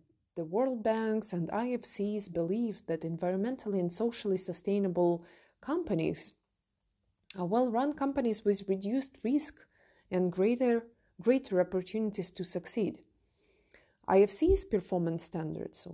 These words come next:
the International Finance Corporation performance standards, the ones that are wildly, uh,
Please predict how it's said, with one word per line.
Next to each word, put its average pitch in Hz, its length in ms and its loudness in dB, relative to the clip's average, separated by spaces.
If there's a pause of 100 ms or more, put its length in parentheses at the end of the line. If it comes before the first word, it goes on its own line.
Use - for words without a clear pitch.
(280)
the - 140 -2
International 175 640 -4
Finance 202 560 0
Corporation 156 880 -2 (240)
performance 160 500 -2
standards, 214 520 -2
the 170 460 2 (320)
ones 202 340 0
that 170 180 0
are 165 80 -2 (160)
wildly, 202 720 0 (440)
uh, 175 80 -6